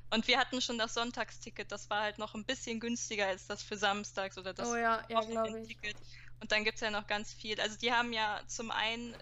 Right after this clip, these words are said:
Speaker 1: diese Kinosäle, das hatten wir jetzt nicht, weil wir waren noch gar nicht so, also, wir wussten gar nicht so richtig, was da so für Events sind, ähm, und hatten das mit den Konzerten quasi nur spontan gesehen. Ähm, aber das war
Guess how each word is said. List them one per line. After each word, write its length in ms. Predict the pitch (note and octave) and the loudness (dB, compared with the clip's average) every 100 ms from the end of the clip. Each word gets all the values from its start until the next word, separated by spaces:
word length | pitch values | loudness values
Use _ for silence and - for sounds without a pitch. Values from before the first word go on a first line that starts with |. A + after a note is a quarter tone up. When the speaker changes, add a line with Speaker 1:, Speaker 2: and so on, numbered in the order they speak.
| - | -16
Speaker 1:
diese 340 | A3+ G3+ G3+ G3 | -16 -10 -8 -8
Kinosäle, 800 | - C4 D4 D4+ C#4 D4+ D#4 D#4+ | -8 -4 0 0 0 0 0 2
das 240 | A3+ A3+ | 2 0
hatten 220 | A#3 A#3+ | -2 -4
wir 80 | A3 | -4
jetzt 220 | G#3 - | -4 -2
nicht, 300 | A#3+ C#4 - | 2 2 2
weil 220 | G#3 G3+ F#3+ | 4 4 2
wir 300 | G3 G3 - - | 0 0 0 4
waren 160 | G3+ | 4
noch 160 | G#3 - | 4 0
gar 160 | G3+ | 0
nicht 140 | G3+ - | 0 -4
so, 340 | G3+ F#3+ F#3+ - - - - | -4 -4 -6 -8 -16 -12 -6
also, 140 | A3 | -2
wir 120 | A#3+ | 0
wussten 500 | A#3+ - C4 A#3 - - - | 2 2 2 -2 -4 -8 2
gar 160 | A3 A3 | 4 4
nicht 120 | A#3 | 4
so 80 | A3+ | -2
richtig, 340 | A#3+ - A3+ | -4 -6 -2
was 160 | A3+ - | -2 0
da 120 | G#3+ | -4
so 100 | G#3 | -4
für 180 | - G#3+ - | -8 -12 -8
Events 400 | G#3 G3+ A3 - | 0 2 2 -4
sind, 340 | G3 F#3 A#3+ - - - - | -6 -6 -6 -8 -14 -14 -6
ähm, 460 | G3 G3+ G3 G3+ - | 2 4 4 0 -4
und 240 | - G3 G3+ | 0 0 2
hatten 240 | A3 G#3+ | 2 2
das 160 | G#3+ A3 | 0 0
mit 120 | - | -4
den 100 | G#3 | -4
Konzerten 500 | G#3+ G3+ G#3+ G#3 A#3 | -2 0 2 2 0
quasi 300 | - G#3 G3 | -2 -2 -2
nur 140 | G3 | -4
spontan 560 | G3 G3+ G3 G#3+ G#3 G#3+ | -4 -4 -2 2 4 2
gesehen. 500 | G3+ F#3 F3+ F#3+ A#3 - - - - - | -6 -8 -6 -6 -8 -10 -10 -12 -8 0
Ähm, 420 | G3+ G3 G3 G3 - - - - - | 0 0 -4 -8 -12 -14 -16 -16 -4
aber 180 | G3 G3 | 2 2
das 220 | G3+ - | 2 2
war 160 | G#3 F#3 | 2 2